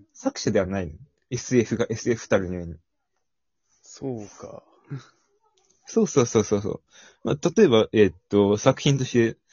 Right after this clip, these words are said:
Speaker 1: えーっと、スタニアフ-、スタニスワフ・レムっていうさ-、人の、
Speaker 2: うん。
Speaker 1: ソラリス。え、あの、惑星、この話は、えっと、地球の外にある、えっと、宇宙のなんか惑星にたどり着いたけど、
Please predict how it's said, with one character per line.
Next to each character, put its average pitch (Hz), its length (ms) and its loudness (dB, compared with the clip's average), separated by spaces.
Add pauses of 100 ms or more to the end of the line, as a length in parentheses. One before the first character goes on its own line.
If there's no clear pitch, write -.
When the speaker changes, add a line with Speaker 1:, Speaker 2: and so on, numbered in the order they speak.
(240)
Speaker 1:
え 110 160 2
ー 92 60 0
っ - 40 -14 (100)
と、 101 420 2
ス - 120 -12
タ 208 120 4
ニ 208 140 6
ア 214 40 4
フ-、 - 180 -6 (140)
ス - 140 -12
タ 214 100 6
ニ 233 80 4
ス 202 140 -2
ワ 202 80 2
フ・ 202 100 2
レ 185 80 6
ム 117 100 2
っ - 20 -12
て - 220 -10
い 101 40 2
う 95 40 -2
さ-、 - 220 -12
人 - 220 -4
の、 101 300 -4 (120)
Speaker 2:
う 139 60 -4
ん。 95 220 -12
Speaker 1:
ソ 202 160 2
ラ 170 100 8
リ 98 80 -4
ス。 - 200 -16 (520)
え、 151 260 4
あ 117 60 0
の、 107 200 -2
惑 143 240 0
星、 143 240 2 (500)
こ 208 120 -2
の 240 100 0
話 226 320 -2
は、 123 180 2
え 104 80 -2
っ 95 60 -8 (140)
と、 98 300 -2 (1120)
地 - 140 -6
球 202 180 2
の 190 200 2
外 190 220 -2
に 98 100 -2
あ 87 40 -2
る、 110 260 0
え 113 80 -4
っ - 40 -4
と、 104 340 2
宇 156 80 0
宙 147 160 2
の 101 120 0
な 101 120 -6
ん - 20 -4
か 98 80 -2
惑 123 240 2
星 165 240 0
に 165 220 -4
た 143 120 -4
ど 156 80 2
り 160 100 -2
着 175 100 -6
い - 40 -4
た - 120 -2
け 110 120 -2
ど、 135 280 0